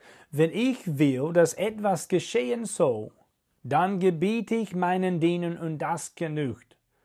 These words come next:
Warum sollte der König aller Könige selbst in diese Welt kommen?“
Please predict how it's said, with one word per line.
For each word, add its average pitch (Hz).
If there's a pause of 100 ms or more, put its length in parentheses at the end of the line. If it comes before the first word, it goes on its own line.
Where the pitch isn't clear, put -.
(160)
Warum 175
sollte 180
der 180
König 180
aller 160
Könige 160
selbst -
in 139
diese 151 (380)
Welt 135 (680)
kommen?“ 101